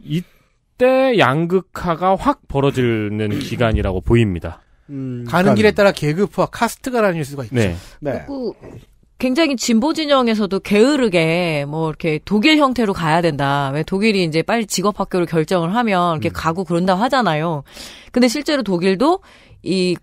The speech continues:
Speaker 4: 고등학교 졸업, 그러니까 뭐 마이스터거나 이렇게 졸업하고 난 다음에 점점점 이렇게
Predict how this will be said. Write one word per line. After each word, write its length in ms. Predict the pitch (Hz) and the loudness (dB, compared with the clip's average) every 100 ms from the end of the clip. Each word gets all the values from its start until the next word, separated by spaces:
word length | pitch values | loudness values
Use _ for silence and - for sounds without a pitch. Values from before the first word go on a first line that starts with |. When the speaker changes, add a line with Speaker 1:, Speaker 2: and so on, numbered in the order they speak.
| _ - | _ -10
Speaker 4:
고등학교 400 | 226 277 294 220 | 0 2 2 -4
졸업, 180 | 196 | -4
그러니까 120 | 175 165 | -4 -4
뭐 100 | 156 | 0
마이스터거나 720 | 160 214 - 247 208 180 208 | 2 0 -4 -4 -2 -2 -2
이렇게 160 | 220 202 | -2 -6
졸업하고 560 | - 196 226 262 226 | -4 -4 0 0 0
난 160 | 170 156 | -2 -4
다음에 480 | 175 165 165 202 185 | -4 -4 -4 -6 -6
점점점 600 | 190 190 262 277 247 208 | -6 -4 -4 -4 -4 -6
이렇게 320 | 190 175 | -4 -4